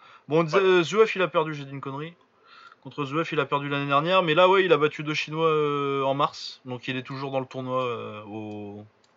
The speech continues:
Speaker 1: au Kunlun, normalement. Mais apparemment,
Speaker 2: Ouais, exact.
Speaker 1: euh, ils ont dit qu'il était blessé, euh, pour, euh, pour, euh, le Kunlun il y a pas longtemps. Et là, il vient de boxer, du coup, c'est peut-être, il y a peut-être des petites merdes, euh, contractuelles,
Speaker 2: Ah,
Speaker 1: on sait pas trop.
Speaker 2: peut-être des petits problèmes, ouais. Exact.
Speaker 1: Ouais,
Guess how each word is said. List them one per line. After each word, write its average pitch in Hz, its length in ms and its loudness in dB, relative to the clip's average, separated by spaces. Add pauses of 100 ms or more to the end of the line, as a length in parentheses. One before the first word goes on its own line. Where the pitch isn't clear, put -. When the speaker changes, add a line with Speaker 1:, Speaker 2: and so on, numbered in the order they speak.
(1040)
Speaker 1:
au 123 680 2
Kunlun, 113 240 -6
normalement. 101 480 -6 (180)
Mais 120 120 2
apparemment, 151 400 10
Speaker 2:
Ouais, 180 100 8
exact. 170 160 6
Speaker 1:
euh, 156 480 4
ils 147 140 -4
ont 156 60 -4
dit 156 120 -4
qu'il 165 140 -4
était 156 180 -2
blessé, 151 320 -4
euh, 127 760 -6
pour, 131 220 -4
euh, 117 640 -6 (200)
pour, 120 240 -8
euh, 113 380 -8
le 117 140 -8
Kunlun 135 240 -10
il 147 80 -8
y - 20 -8
a 131 40 -8
pas 131 120 -8
longtemps. 147 320 -6
Et 139 100 -8
là, 135 80 -6
il 127 60 -6
vient 131 120 -8
de 135 40 -8
boxer, 131 260 -8
du 123 120 -14
coup, 139 140 -16
c'est - 120 -14
peut-être, 127 280 -12
il 127 100 -4
y 127 40 -4
a 123 40 -6
peut-être 131 220 -8
des 127 100 -8
petites - 220 -18
merdes, 127 260 -4
euh, 110 300 -10
contractuelles, 120 560 -10
Speaker 2:
Ah, 117 40 -6
Speaker 1:
on 113 60 -12
sait 113 120 -14
pas 110 120 -14
trop. - 240 -18
Speaker 2:
peut-être 107 160 -8
des 101 80 -20
petits - 160 -6 (120)
problèmes, 95 280 -12
ouais. - 60 -14 (240)
Exact. - 180 -10
Speaker 1:
Ouais, 113 120 2